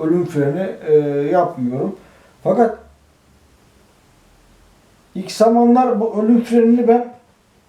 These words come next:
nasıl bir psikolojiyle yaptım? Şimdi yani düşündüğüm zaman mesela yokuş aşağı ıslak zemin son süratle ben bunları yaptığımı biliyorum yani. Yaptım.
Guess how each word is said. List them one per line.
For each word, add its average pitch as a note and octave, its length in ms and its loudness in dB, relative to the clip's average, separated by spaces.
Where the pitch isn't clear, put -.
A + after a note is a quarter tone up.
nasıl A3 520 0
bir F#3 160 -8
psikolojiyle B2+ 680 -2
yaptım? A#2+ 340 -2
Şimdi G#3+ 380 -4
yani G3+ 280 0
düşündüğüm G3+ 580 2
zaman E3+ 360 0
mesela F3 320 -2
yokuş F3 340 -4
aşağı F3+ 440 -4
ıslak E3+ 340 -6
zemin E3+ 260 -8
son - 240 0
süratle C#3+ 640 -2
ben E3+ 240 0
bunları F3 260 -4
yaptığımı F3+ 500 -2
biliyorum F#3 520 0
yani. G2+ 260 -8
Yaptım. C#3+ 520 -2